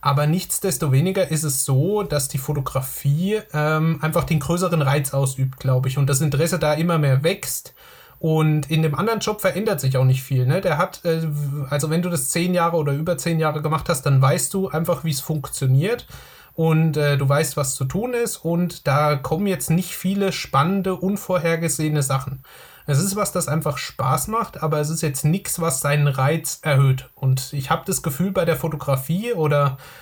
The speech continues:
ähm, dem ganzen, ganzen Thema, muss ja nicht nur Fotografie sein, kann ja auch Film sein. Und dieses ganze Feld ist einfach so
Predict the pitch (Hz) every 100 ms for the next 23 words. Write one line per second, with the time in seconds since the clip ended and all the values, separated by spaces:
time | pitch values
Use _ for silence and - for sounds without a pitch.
0 | - - 143 143 139 139 139 135 135 139
1 | 135 165 165 151 131 131 147 151 139 139
2 | 175 147 143 151 143 - 139 151 139 -
3 | 131 - 180 180 143 147 143 135 - -
4 | 160 190 175 156 147 143 139 143 143 -
5 | 180 185 - 170 180 151 156 - - 170
6 | 208 208